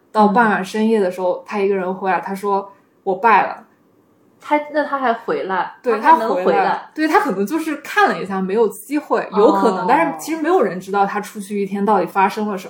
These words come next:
Speaker 1: 么，但是他就没有成功。
Speaker 2: 嗯。
Speaker 1: 所以呢，到最后的时候，他就说，真的没办法，真是绝境。他说什么都不做，等天一亮的话，其实就是全死，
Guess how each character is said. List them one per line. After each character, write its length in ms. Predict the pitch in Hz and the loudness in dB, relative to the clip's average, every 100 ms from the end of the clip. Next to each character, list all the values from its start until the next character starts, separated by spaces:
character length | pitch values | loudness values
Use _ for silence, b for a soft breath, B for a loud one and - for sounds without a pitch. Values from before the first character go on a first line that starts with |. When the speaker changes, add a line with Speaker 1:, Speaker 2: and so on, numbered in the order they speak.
| - | -18
Speaker 1:
么， 60 | - _ _ _ | -20 _ _ _
但 120 | - 262 | -2 0
是 60 | |
他 80 | 285 | 2
就 100 | 285 | 0
没 120 | 196 | 4
有 100 | 226 | 4
成 260 | - - 165 | 4 -2 -12
功。 220 | 185 170 - _ _ _ | -10 -10 -16 _ _ _
Speaker 2:
嗯。 240 | 190 170 151 | -14 -14 -10
Speaker 1:
所 240 | - 220 | 2 4
以 120 | 285 | 4
呢， 260 | 226 208 214 B - | 2 0 -2 B -4
到 200 | 240 226 220 - | 2 2 0 -10
最 160 | - 349 | 0 2
后 260 | 330 381 | 6 6
的 80 | 240 | 6
时 100 | 208 | 0
候， 200 | 202 196 | -2 -4
他 80 | 208 | 0
就 140 | 240 233 | 2 2
说， 500 | 233 220 214 - - _ _ _ - | 4 4 4 -4 -16 _ _ _ -6
真 140 | 311 | 0
的 100 | 302 | 0
没 140 | 175 | 2
办 180 | 208 247 | 4 4
法， 160 | 196 - | 2 -4
真 180 | 240 294 | -4 -6
是 80 | |
绝 220 | 254 - - | -6 -10 -10
境。 180 | - - | -10 -8
他 60 | 233 | -6
说 80 | 240 | -6
什 140 | 208 | -4
么 80 | 220 | -2
都 80 | 311 | -2
不 120 | 254 | 0
做， 160 | 233 214 190 - | 2 2 0 -6
等 240 | 196 165 - | -6 -6 -6
天 260 | 277 277 | -2 0
一 40 | 254 | 2
亮 200 | 262 202 | 2 0
的 60 | |
话， 180 | 202 196 | 0 -2
其 180 | 190 214 | -2 -2
实 80 | 233 | 0
就 120 | 262 | 2
是 60 | |
全 300 | - - 180 | 0 -2 -6
死， 360 | 233 - - - | -6 -10 -16 -18